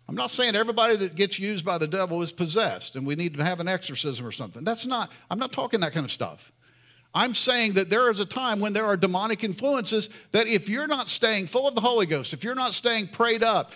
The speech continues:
and you're not staying in the Word of God, there could be demonic influences that can cause you to do s-,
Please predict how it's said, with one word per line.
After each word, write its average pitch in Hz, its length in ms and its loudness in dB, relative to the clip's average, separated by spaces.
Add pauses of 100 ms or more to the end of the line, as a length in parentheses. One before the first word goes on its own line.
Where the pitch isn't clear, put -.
(120)
and 175 140 0
you're 247 140 0
not 254 180 0
staying 233 380 2
in 233 100 0
the 202 60 0
Word 220 240 0
of 180 140 -4
God, 196 460 4 (1700)
there 180 140 0
could 254 200 -4
be 247 100 0
demonic 220 440 0
influences 202 640 -2
that 214 100 0
can 220 160 -4
cause 220 320 -2
you 226 80 -4
to 208 80 -4
do 233 160 -2
s-, - 200 -4